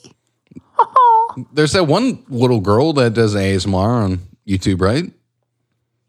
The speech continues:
Speaker 1: There are a lot of people that do A S M R. I don't know what
Speaker 2: Yeah,
Speaker 1: you're
Speaker 2: but
Speaker 1: talking
Speaker 2: she's,
Speaker 1: about.
Speaker 2: like, ten and she gets millions of views.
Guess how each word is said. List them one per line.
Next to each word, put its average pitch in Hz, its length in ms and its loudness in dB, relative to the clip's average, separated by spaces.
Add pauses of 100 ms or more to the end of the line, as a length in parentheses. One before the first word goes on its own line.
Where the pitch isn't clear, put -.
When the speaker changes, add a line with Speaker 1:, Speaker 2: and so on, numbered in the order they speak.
Speaker 1:
There 160 140 -4
are 160 120 0
a 160 60 2
lot 147 280 0
of 160 80 -8
people 139 220 -6
that 127 60 -6
do 120 120 -8
A 107 140 -12
S - 120 -14
M 120 100 -14
R. 110 120 -14
I 117 80 -10
don't 127 120 -6
know 131 80 -6
what - 60 -2
Speaker 2:
Yeah, 185 60 2
Speaker 1:
you're 143 80 0
Speaker 2:
but 113 80 -8
Speaker 1:
talking 131 160 -4
Speaker 2:
she's, 165 200 -2
Speaker 1:
about. 127 240 -2
Speaker 2:
like, - 100 -2
ten 123 300 -2
and 92 140 -6
she 120 120 -6
gets 117 180 -4
millions 117 540 0
of 104 80 0
views. 92 440 -2